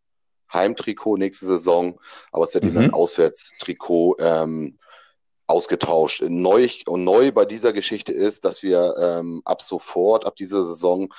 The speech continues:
Speaker 1: auf dem Slogan Hedlinger M T V verzichten. Äh, bei uns auf den Trikots steht hinten nur noch groß drauf Hedling, weil meines Wissens gibt es keinen zweiten Fußballclub in Hedlingen und deswegen, äh, brauchen wir da nicht, ähm, das Kürzel M T V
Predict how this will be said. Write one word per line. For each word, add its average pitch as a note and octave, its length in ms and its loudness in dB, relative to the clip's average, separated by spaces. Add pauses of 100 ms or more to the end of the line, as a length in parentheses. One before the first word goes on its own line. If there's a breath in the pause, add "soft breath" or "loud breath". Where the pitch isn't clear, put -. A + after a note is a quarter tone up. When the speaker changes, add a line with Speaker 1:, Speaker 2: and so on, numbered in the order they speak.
(240 loud breath)
Speaker 1:
auf E2+ 260 0
dem E2+ 800 0 (160)
Slogan F#2 560 0
Hedlinger G2 640 0
M A#2+ 240 -2
T F#2+ 160 2
V E2 320 2
verzichten. G#2 760 -6 (380 loud breath)
Äh, F#2 240 2
bei F2 100 2
uns A2+ 220 0
auf G2+ 80 4
den G2 140 -4
Trikots G2+ 480 -4
steht - 180 -4
hinten E2+ 180 -6
nur F#2 100 -6
noch E2+ 160 -2
groß E2+ 280 -6
drauf D#2+ 260 0
Hedling, C#2+ 580 -2
weil C#2+ 260 -4 (320 loud breath)
meines F2 520 0
Wissens F#2 360 0
gibt - 180 -16
es - 120 -12
keinen E2 340 -4
zweiten E2+ 500 0
Fußballclub F2 640 0
in D#2 100 -6
Hedlingen D#2+ 500 0
und C2+ 220 -8
deswegen, D2 580 -2 (340 loud breath)
äh, D#2 240 4
brauchen D2 340 0
wir D2+ 80 4
da D2+ 140 2
nicht, C#2+ 360 -6
ähm, C2+ 960 -2
das - 160 -6
Kürzel D#2 360 0
M D#2 160 -2
T D#2 120 -4
V C2 360 -2